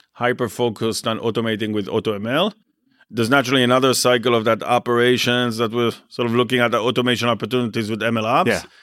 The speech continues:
Speaker 1: Do they combine into one automation cycle? Mm, I'm not sure. Uh,
Speaker 2: Yeah,
Speaker 1: yeah,
Speaker 2: I,
Speaker 1: yeah. T-,
Speaker 2: I don't know
Speaker 1: today,
Speaker 2: either, but it,
Speaker 1: yeah.
Speaker 2: it, it does strike me that, like, when, you know, for example, the,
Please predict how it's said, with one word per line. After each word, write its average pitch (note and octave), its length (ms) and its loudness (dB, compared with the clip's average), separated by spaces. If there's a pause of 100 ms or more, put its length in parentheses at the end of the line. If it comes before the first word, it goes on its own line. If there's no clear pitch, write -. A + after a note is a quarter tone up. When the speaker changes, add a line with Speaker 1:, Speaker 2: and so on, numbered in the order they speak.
(360)
Speaker 1:
Do C#3+ 100 0
they F3+ 140 2
combine C3 440 -2
into B2 200 -2
one C3 180 -2
automation F#3 480 -6
cycle? A#3+ 400 -2 (680)
Mm, C4+ 640 -4 (160)
I'm A3+ 160 -2
not C#4+ 160 0
sure. C#4+ 380 0
Uh, A3 80 -2
Speaker 2:
Yeah, G3+ 360 2
Speaker 1:
yeah, G3+ 220 2
Speaker 2:
I, - 60 -20 (240)
Speaker 1:
yeah. D3 140 -6 (160)
T-, - 80 4
Speaker 2:
I D#3 180 0
don't F#3 80 4
know G#3+ 60 2
Speaker 1:
today, A3 240 4
Speaker 2:
either, G#3 120 2
but E3+ 140 2
it, D#3 120 0
Speaker 1:
yeah. C#3 100 0
Speaker 2:
it, D3+ 300 -4
it D3+ 120 -2
does E3 180 0
strike E3 260 -2
me D#3 160 0
that, B2+ 340 0
like, A2 280 -2 (460)
when, A#2+ 480 2 (840)
you A#2 140 0
know, A#2 120 2
for B2 200 0
example, A#2+ 800 0 (100)
the, G#2 480 -2